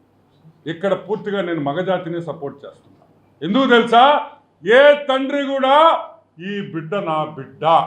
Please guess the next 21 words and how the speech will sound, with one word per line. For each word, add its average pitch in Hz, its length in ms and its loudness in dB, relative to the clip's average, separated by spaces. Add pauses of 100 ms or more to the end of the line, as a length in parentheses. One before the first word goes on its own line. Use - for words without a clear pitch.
(160)
అని 135 480 -8
పబ్లిక్గా 147 680 -10
వచ్చి 139 360 -12
ఒక 120 200 -14 (120)
ప్రెస్ 113 260 -18
మీట్ 147 260 -14
పెట్టి 127 200 -18
అడిగాడు 117 400 -16
అనుకో, 98 300 -20 (580)
దానికన్నా 117 460 -12
బాధాకరం 131 680 -8
ఒక, 110 180 -16 (100)
ఇంకొక 104 420 -20
విషయం 131 360 -16
ఉండదని 117 440 -18
కూడా 110 280 -14
మీకు 98 240 -20
అందరికీ 101 340 -20
మనవి 98 340 -20
చేస్తా, 107 220 -20
గుర్తుపెట్టుకోండి. - 920 -20